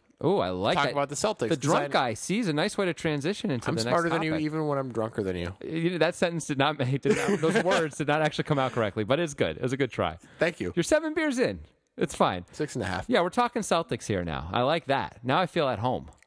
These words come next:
Speaker 2: Al Horford.
Speaker 1: Yeah, that's right. Sign him. You know the cool thing about Al Horford, he's, uh, thirty years old. He signed a four-year max deal, but he just turned thirty, like, two weeks before, so he actually will be, what, thirty, thirty-one, thirty-two.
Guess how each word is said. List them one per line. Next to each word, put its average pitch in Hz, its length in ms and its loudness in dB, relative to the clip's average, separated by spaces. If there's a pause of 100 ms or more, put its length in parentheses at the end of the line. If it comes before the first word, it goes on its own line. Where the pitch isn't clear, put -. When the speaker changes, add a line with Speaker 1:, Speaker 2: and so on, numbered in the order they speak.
(120)
Speaker 2:
Al 233 240 4
Horford. 320 460 0 (320)
Speaker 1:
Yeah, 170 500 2
that's 143 300 -2
right. 165 320 0
Sign 165 260 0
him. 196 160 -4 (180)
You 175 100 4
know 202 60 4
the 240 80 -2
cool 240 200 0
thing 226 120 0
about 190 140 0
Al 160 180 0
Horford, 165 300 -2
he's, 127 260 -6 (100)
uh, 107 320 0 (440)
thirty 220 240 2
years 214 300 0
old. 107 340 0
He 120 80 -6
signed 143 180 0
a 127 40 -2
four-year 190 480 0
max 147 400 -4
deal, 143 360 0 (280)
but 170 100 2
he 156 160 -2
just 160 420 0
turned 196 300 -2
thirty, 151 400 0
like, - 280 -6
two - 200 -4
weeks 214 240 -4
before, 165 380 -2
so 175 160 -2
he 160 160 -2
actually 196 420 -4
will 165 220 -4
be, 131 400 -4 (340)
what, 104 160 -2
thirty, 156 320 0
thirty-one, 131 380 -2
thirty-two. 131 320 -2